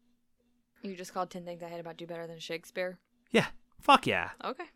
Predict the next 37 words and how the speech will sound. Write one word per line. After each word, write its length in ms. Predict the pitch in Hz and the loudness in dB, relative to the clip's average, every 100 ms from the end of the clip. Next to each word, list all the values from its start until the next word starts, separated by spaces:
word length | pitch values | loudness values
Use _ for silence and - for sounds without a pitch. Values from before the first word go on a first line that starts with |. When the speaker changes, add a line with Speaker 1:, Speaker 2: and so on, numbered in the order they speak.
| - | 6
Speaker 2:
I 120 | 214 | 8
don't, 200 | 320 220 - | 10 6 -2
uh, 100 | - - | -10 2
listen, 460 | 165 - 95 95 - _ _ _ - - | 4 4 -2 -8 -16 _ _ _ -14 -2
I 80 | 220 | 0
don't, 140 | 170 | 2
I 100 | 165 | 2
don't 180 | 165 113 | 2 0
n-, 180 | 120 117 | -4 -6
need 280 | 139 120 110 | -4 0 0
to 80 | 120 | -2
impress 400 | 110 - 107 - | -2 0 2 2
anybody. 520 | 101 98 95 95 98 - _ _ _ _ _ _ _ _ _ _ _ _ _ _ _ _ _ | -2 -4 -4 -4 -8 -12 _ _ _ _ _ _ _ _ _ _ _ _ _ _ _ _ _
I'm 140 | - 220 | 6 10
not 80 | 190 | 10
even 140 | 143 | 8
sure 160 | 127 135 | 6 6
Shakespeare 380 | 147 127 - 113 | 6 4 4 2
was 120 | 101 | 4
one 180 | 120 101 | 2 4
person. 380 | 113 107 - - _ _ _ _ - | 2 0 -4 -12 _ _ _ _ 10
A 20 | |
lot 80 | 190 | 12
of 60 | |
people 180 | 175 131 | 12 10
think 200 | 156 131 | 6 4
he 80 | 135 | 4
was 140 | 113 - | 4 2
a 80 | 120 | 4
bunch 220 | 123 113 | 4 4
of 60 | - | 0
people. 360 | 95 95 95 _ - | -2 -4 -12 _ -6
Speaker 1:
Okay. 380 | 208 320 277 359 349 _ _ _ _ _ _ _ | -2 4 4 4 -2 _ _ _ _ _ _ _
Speaker 2:
But 340 | - 123 110 - - _ _ _ _ _ _ | 6 8 6 0 -12 _ _ _ _ _ _
I'm 160 | 196 214 | 12 12
not 220 | 160 120 | 12 8
cultured. 460 | - 113 - 117 | 8 6 6 2